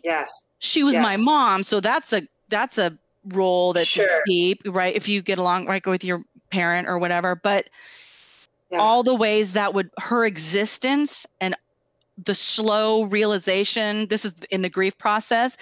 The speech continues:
Speaker 2: what happened for me was like, uh, like a peel-, peeling back an onion, like, the slow realization of where she played out in my life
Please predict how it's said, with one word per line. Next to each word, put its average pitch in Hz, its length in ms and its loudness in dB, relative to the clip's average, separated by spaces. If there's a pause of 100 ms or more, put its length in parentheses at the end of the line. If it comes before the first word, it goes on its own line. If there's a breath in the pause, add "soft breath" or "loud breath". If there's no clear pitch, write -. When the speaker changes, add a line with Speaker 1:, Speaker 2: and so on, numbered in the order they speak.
(400 loud breath)
Speaker 2:
what 185 200 0
happened 202 380 -2
for 214 80 -2
me 214 140 0
was 202 160 -2
like, 170 300 0 (1300)
uh, 190 80 2 (100)
like 185 200 0
a - 20 -10
peel-, 208 360 0
peeling 214 320 0
back 175 180 -2
an 170 80 -2
onion, 208 360 0
like, 165 160 -2
the 175 80 -4
slow 202 300 0
realization 190 640 0
of 170 120 -2
where 196 180 2
she - 200 -2
played 190 340 0
out 180 180 0
in 180 60 -6
my 175 120 0
life 170 440 0